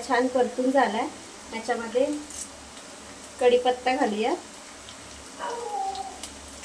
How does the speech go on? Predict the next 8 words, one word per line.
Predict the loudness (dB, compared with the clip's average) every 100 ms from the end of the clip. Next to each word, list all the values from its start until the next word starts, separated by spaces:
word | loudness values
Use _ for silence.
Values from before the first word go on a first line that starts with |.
| -4 -4 -6 -14 -16 -16 -16 -14 -14 -12 -12 -12 -10 -10 -10 -12 -4
कढीपत्ता | -4 0 0 0 0
सुद्धा | -2 2 4
दोन | 6 4
मिनिटं | 4 -4 -2 -2
आपण | 0 0
याच्यामध्ये | 0 0 -2 -2
परतून | 2 0 0 0
घेऊया. | 2 2 2 0